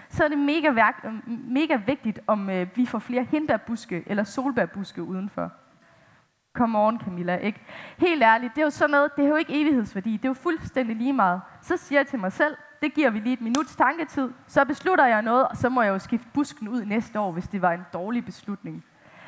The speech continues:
Hvad med dig? Har dit hoved cirkuleret rundt om, hvilken grill du skal have, eller, "Åh, hvor skal vi dog rejse på ferie hen næste gang?"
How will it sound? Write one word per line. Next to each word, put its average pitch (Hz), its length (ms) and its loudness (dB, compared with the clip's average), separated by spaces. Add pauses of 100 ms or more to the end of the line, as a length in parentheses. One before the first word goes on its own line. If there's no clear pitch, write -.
(120)
Hvad 269 140 6
med 320 120 4
dig? 269 260 8
Har 262 120 8
dit 269 200 -4
hoved 330 260 0
cirkuleret 254 560 2
rundt 302 200 2
om, 214 140 4
hvilken 269 420 0
grill 285 340 -2
du 208 80 -2
skal - 200 -8
have, 214 440 2
eller, 202 220 4 (400)
"Åh, 254 200 4
hvor 262 100 2
skal 339 300 0
vi 240 60 2
dog 208 200 2
rejse 202 200 0
på 233 100 -4
ferie 247 280 2
hen 233 160 -2
næste 233 320 -2
gang?" 233 240 2